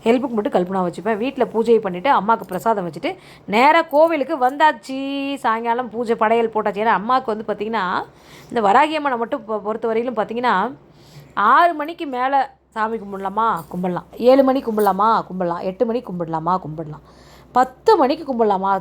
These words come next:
தாராளமா கும்பிடலாம். அந்த மாதிரி அந்த அம்மா வந்து இரவு வேளையில தான் அவ்வளோ சிறப்பான அந்த அம்மாவுக்கு பூஜை பண்ணும். ஏன்னா பகல்லலாம் தூங்கிடுவாங்க, இரவுல விழித்தெரிப்பாங்க, விழித்துருவாங்க. என்னன்னு கேட்டிங்கன்னா, இரவுல நம்மளுக்கெல்லாம் காவல் காக்கிற காவலாளி,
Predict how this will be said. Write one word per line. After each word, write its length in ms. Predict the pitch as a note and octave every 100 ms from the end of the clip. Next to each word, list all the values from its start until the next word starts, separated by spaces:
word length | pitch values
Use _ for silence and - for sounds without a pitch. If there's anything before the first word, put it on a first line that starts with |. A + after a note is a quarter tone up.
| D#3+
தாராளமா 640 | F3+ G3 B3 B3+ G3 C4+
கும்பிடலாம். 420 | G#3+ F#3 F3+ F3 F3
அந்த 340 | D#3+ F#3+ A3
மாதிரி 340 | F#3 F3+ C4 C#4
அந்த 180 | F#3 E3+
அம்மா 220 | G3+ B3+
வந்து 300 | G#3 B3+ F#3
இரவு 300 | A3+ D#4+ F#4
வேளையில 320 | C4 G#3+ F#3
தான் 200 | G3+ C#4
அவ்வளோ 220 | F#3 F3+
சிறப்பான 600 | F3+ F3 F3+ G3 G3+ C4+ - - - -
அந்த 160 | F#3
அம்மாவுக்கு 280 | F#3 A3 G#3+
பூஜை 260 | E3+ G3 G3
பண்ணும். 300 | F#3 F3+ -
ஏன்னா 400 | F#3+ F3+ G#3 A3+ A#3+
பகல்லலாம் 720 | F3 F#3 C4 B3+ G#3 B3+ C4+
தூங்கிடுவாங்க, 760 | C4 C4+ B3+ F#3+ E3+ E3 G#3 D#4 _ - -
இரவுல 460 | A#3 D4 E4+ C#4 D4+
விழித்தெரிப்பாங்க, 720 | A#3 C4 C#4+ B3 G3+ F3+ E3+ -
விழித்துருவாங்க. 640 | G#3 C4+ - G3+ E3 E3+ -
என்னன்னு 340 | F3 A#3+ C#4+ A3+
கேட்டிங்கன்னா, 380 | G#3+ A3+ C4+
இரவுல 320 | G3+ C4+ E4 C#4+
நம்மளுக்கெல்லாம் 440 | A3 G3 A3+ B3
காவல் 380 | A3 G3+ C4+ C4
காக்கிற 340 | A#3 A3+ C4+ C4+
காவலாளி, 680 | G#3+ C#4 E4 D#4 C4+ G#3